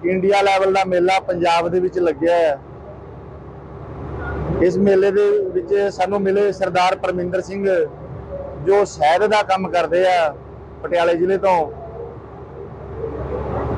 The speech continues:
ਬਹੁਤ ਹੀ ਮਤਲਬ ਮੈਂ ਇਹਨਾਂ ਦੇ ਕੰਮ ਨੂੰ ਸ਼ਲਾਘਾਯੋਗ ਕਦਮ ਕਹੂੰਗਾ। ਅੱਜ ਕੱਲ੍ਹ ਲੋਕ ਭੋਜਨ ਦੇ ਰੂਪ ਦੇ ਵਿੱਚ ਜ਼ਹਿਰ ਖਾ ਰਹੇ ਆ,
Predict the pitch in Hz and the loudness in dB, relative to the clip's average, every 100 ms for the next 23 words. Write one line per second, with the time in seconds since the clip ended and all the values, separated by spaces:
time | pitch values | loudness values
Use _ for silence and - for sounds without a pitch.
0 | - 139 185 226 247 240 220 214 220 214 | 2 4 6 4 2 2 2 2 2 4
1 | 214 214 208 208 190 196 202 208 208 196 | 4 4 4 2 2 2 2 4 2 0
2 | - - - - 185 190 196 208 196 180 | -6 -18 -16 -4 -2 0 0 0 0 0
3 | 165 170 214 220 208 196 196 190 190 175 | 2 4 4 4 4 2 0 -2 -2 -2
4 | 185 202 190 170 143 - - 175 180 190 | 0 2 4 2 0 -6 -2 0 0 2
5 | 214 208 202 202 190 202 190 156 - - | 2 2 2 2 2 2 4 2 -4 -16
6 | - - - - - - 220 208 202 208 | -16 -16 -16 -16 -14 0 2 2 2 2
7 | 214 202 190 208 208 180 165 165 196 196 | 4 4 2 2 0 0 0 2 4 2
8 | 170 180 208 196 170 | 2 2 2 2 2